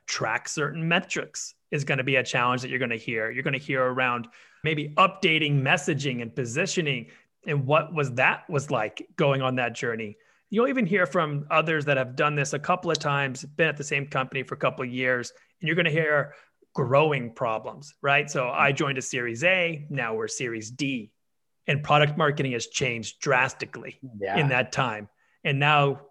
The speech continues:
Speaker 1: we're hoping that you can join us on that roller coaster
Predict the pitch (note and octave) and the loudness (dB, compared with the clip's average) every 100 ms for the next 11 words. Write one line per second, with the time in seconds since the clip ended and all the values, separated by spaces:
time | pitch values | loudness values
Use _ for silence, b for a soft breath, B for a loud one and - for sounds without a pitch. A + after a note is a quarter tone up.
0 | _ D3+ C#3+ C#3+ D#3 D3 C3+ B2+ - _ | _ -2 0 2 0 0 -2 -4 -10 _
1 | C3 B2 C#3+ D3 B2 D3 C3 B2+ A#2+ D3 | -6 0 0 0 -2 -2 -2 -2 -2 -2
2 | B2 A#2 B2+ E3+ D3 D3 C3 - C3 A#2 | -2 -2 2 2 2 2 -2 0 -2 -2